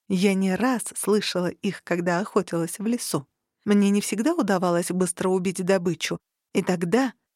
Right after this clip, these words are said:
раненые звери кричали. Это были самые мучительные звуки — выворачивающие душу наизнанку. Что-то случилось,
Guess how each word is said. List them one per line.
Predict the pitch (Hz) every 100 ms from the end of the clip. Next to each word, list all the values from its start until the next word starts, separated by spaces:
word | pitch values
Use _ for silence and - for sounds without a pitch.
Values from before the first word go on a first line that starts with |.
| -
раненые | 175 202 226 214 196 196 180
звери | 175 175 185 175
кричали. | 170 - - 262 196 - 170 _ _ _ _ _ _ -
Это | 208 208
были | 180 185 180
самые | 165 - - 196 196 185 180
мучительные | 180 185 - 202 180 175 170 175
звуки — | 170 175 180 233 - 175 170 _ _ -
выворачивающие | 196 196 185 190 202 185 185 170 165 - 185
душу | 185 196 - 208
наизнанку. | 170 180 - 180 175 151 - 175 _ _ _ _ _ -
Что-то | - 214 202 202
случилось, | - 214 - - 220 151 -